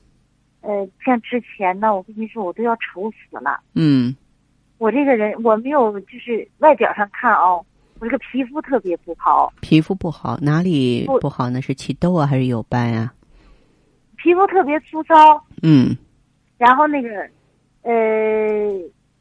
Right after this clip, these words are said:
Speaker 1: 就是嘴周围这个汗毛特别多。
Speaker 2: 哦。
Speaker 1: 啊。
Speaker 2: 嗯，嗯。
Speaker 1: 然后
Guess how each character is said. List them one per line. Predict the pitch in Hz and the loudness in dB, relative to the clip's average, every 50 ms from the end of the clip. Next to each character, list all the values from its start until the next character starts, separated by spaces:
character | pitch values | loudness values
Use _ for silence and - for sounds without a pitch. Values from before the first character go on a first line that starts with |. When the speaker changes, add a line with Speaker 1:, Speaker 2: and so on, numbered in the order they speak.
| _ _ _ _ _ _ | _ _ _ _ _ _
Speaker 1:
就 | - 311 | -6 -4
是 | 285 311 277 - | -4 -4 -4 -4
嘴 | - 247 226 196 | 0 2 2 2
周 | - - 262 254 254 | 2 0 -2 0 0
围 | 247 233 240 | 0 0 -2
这 | 233 233 240 | -2 -4 -8
个 | 220 - 214 202 208 | -10 -6 -6 -6 -4
汗 | 202 - 294 262 | -2 0 0 0
毛 | 220 196 185 202 226 - _ _ _ _ _ _ _ _ _ _ | 4 4 4 4 2 0 _ _ _ _ _ _ _ _ _ _
特 | - 233 | -6 -4
别 | 233 214 | -4 -4
多。 | - 196 196 185 - - _ _ _ _ _ | -2 -2 -2 -2 -2 -4 _ _ _ _ _
Speaker 2:
哦。 | - - 165 165 170 185 196 196 196 190 180 165 156 147 147 156 _ _ _ _ _ _ _ _ _ _ _ _ _ | -4 0 2 4 4 4 2 2 0 0 -2 -2 -2 -4 -4 -6 _ _ _ _ _ _ _ _ _ _ _ _ _
Speaker 1:
啊。 | - 226 214 202 170 - - _ _ - | -4 -2 0 0 -2 -2 -6 _ _ 0
Speaker 2:
嗯， | - 160 156 - | 4 4 4 6
嗯。 | 147 151 | 6 4
Speaker 1:
然 | 151 - 139 156 | 4 4 2 0
后 | 254 240 233 233 226 | 0 -2 -4 -4 -4